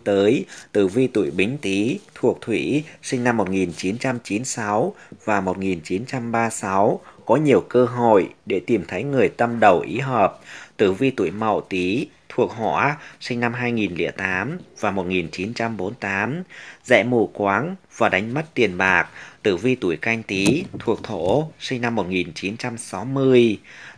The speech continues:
tin lầm người có thể sẽ gây hại đến mình. Tử vi tuổi Nhâm Tý, thuộc Mộc, sinh năm một nghìn chín trăm bảy mươi hai, đào hoa nở rộ, sớm có tình yêu. Và đánh giá của bạn tuổi Tý trong ngày thứ ba này:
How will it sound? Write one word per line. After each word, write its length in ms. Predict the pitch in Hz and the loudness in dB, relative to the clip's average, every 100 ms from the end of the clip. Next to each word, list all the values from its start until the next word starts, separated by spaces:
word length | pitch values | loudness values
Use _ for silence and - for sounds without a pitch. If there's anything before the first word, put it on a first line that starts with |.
| - | 2
tin 180 | 135 | 4
lầm 320 | 120 110 90 92 | 6 4 2 0
người 360 | 95 90 80 - _ _ | 4 4 2 -6 _ _
có 100 | 156 | -4
thể 180 | 156 107 | 0 -4
sẽ 260 | 90 107 85 | -2 -4 -2
gây 180 | 123 117 | 0 0
hại 260 | 120 92 | 0 -2
đến 260 | 80 90 127 | -2 -4 2
mình. 380 | 127 110 92 78 - - - | 6 6 4 -4 -12 -20 0
Tử 160 | 110 95 | 4 4
vi 180 | 131 | 4
tuổi 240 | 131 101 82 | 2 2 0
Nhâm 280 | 98 117 117 | -2 -2 -2
Tý, 440 | 98 92 98 170 - | -2 0 0 -4 -8
thuộc 260 | - 117 95 | -2 -2 0
Mộc, 320 | 98 92 80 _ | 0 0 0 _
sinh 240 | - - 117 | -10 -6 -2
năm 140 | 117 | -2
một 120 | 98 | -2
nghìn 220 | 87 90 78 | -2 -2 -2
chín 220 | 87 107 | -6 -6
trăm 240 | 120 117 | -6 -2
bảy 120 | 98 | -2
mươi 60 | - | -2
hai, 500 | 117 117 113 110 101 - - - | -4 -2 4 4 4 -2 -16 -14
đào 300 | - 101 87 104 | -2 0 0 -2
hoa 140 | 117 | -6
nở 200 | 107 92 71 | -4 -4 -4
rộ, 320 | 110 104 92 85 - | -2 2 0 -2 -12
sớm 280 | - 107 107 - | -6 -2 -2 0
có 160 | 117 | 0
tình 200 | 147 131 90 - | 2 0 -2 -4
yêu. 400 | 110 117 110 92 - - - - - - - - | 0 2 4 0 -6 -16 -20 -20 -20 -20 -20 -4
Và 120 | 113 | 0
đánh 140 | 110 123 | 0 2
giá 180 | 120 | 0
của 120 | 156 117 | 2 0
bạn 180 | 113 98 | -2 -2
tuổi 100 | 95 | -4
Tý 200 | 101 113 | -4 -2
trong 200 | 139 127 | -2 -2
ngày 120 | 110 | -4
thứ 120 | 110 | -4
ba 240 | 117 127 123 | -2 0 0
này: 440 | 110 101 87 73 | 0 0 0 -2